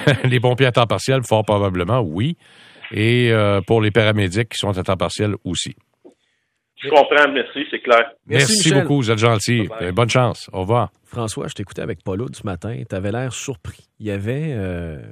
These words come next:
Speaker 3: courtier immobilier qui a appelé, qui a dit, « On doit payer nos bureaux,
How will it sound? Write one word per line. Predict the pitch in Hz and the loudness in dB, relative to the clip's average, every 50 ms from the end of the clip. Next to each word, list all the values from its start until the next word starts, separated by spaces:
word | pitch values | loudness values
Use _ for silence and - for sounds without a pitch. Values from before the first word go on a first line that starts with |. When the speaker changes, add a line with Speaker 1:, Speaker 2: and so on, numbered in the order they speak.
| - 98 - | -20 -20 -16
Speaker 3:
courtier | - 131 120 - 208 | -14 -12 -10 -8 -6
immobilier | 196 160 127 113 110 95 92 107 135 | -2 -2 -2 -2 -4 -6 -6 -8 -10
qui | _ - - | _ -6 -6
a | 110 101 | -4 -4
appelé, | 98 85 98 110 143 185 | -4 -6 -6 -6 -6 -6
qui | - 120 104 | -6 -6 -6
a | |
dit, « | 98 101 113 143 160 139 | -4 -4 -6 -6 -4 -4
On | 110 101 | -4 -2
doit | 117 143 147 | -2 -2 -2
payer | - - 151 143 165 214 | 0 0 0 0 0 -2
nos | 202 165 135 | -2 -2 -2
bureaux, | 117 107 127 127 127 123 104 135 131 | 0 0 0 0 0 0 0 0 0